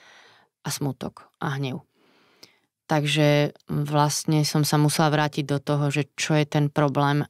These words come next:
a, a naozaj volať Ducha Svätého do toho, že príď, lebo on je lekár, príď, potež ma, príď, vstup do tohto problému a že potom, keď ho tam pozvem, tak je to cesta, ale môže sa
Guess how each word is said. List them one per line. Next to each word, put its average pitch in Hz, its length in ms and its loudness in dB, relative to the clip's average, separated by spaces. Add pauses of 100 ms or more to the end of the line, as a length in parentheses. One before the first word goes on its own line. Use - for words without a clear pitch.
(120)
a, 143 400 0 (1400)
a - 80 -8
naozaj 147 480 0
volať 147 240 2
Ducha 143 240 -4
Svätého 147 400 0
do 139 160 0
toho, 143 240 -2
že 143 80 0
príď, - 560 -2 (160)
lebo 143 240 -2
on 143 80 2
je 143 160 2
lekár, 147 560 -2
príď, 151 320 -2 (320)
potež 151 400 0
ma, 143 240 0 (160)
príď, - 320 -4 (480)
vstup 156 400 0
do 156 80 4
tohto 156 400 -2 (400)
problému 156 640 0
a 151 160 -2
že 147 160 -4
potom, 147 480 -2 (720)
keď 156 240 0
ho - 20 -4
tam 160 220 0
pozvem, 147 400 0
tak - 240 -6 (220)
je 151 160 -2
to 165 100 -2
cesta, 147 460 -2
ale 147 180 2
môže 143 380 2
sa 143 320 -2